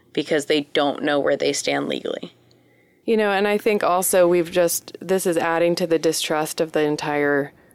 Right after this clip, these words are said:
Speaker 2: system in general, because,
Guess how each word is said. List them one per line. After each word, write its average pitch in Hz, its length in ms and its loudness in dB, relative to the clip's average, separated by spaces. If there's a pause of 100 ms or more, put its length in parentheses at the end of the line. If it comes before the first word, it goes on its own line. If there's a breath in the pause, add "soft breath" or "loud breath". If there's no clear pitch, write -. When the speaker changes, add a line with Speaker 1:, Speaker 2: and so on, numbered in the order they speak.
(140 soft breath)
Speaker 2:
system 147 720 -2 (280)
in 156 160 0
general, 147 440 0
because, 156 540 -2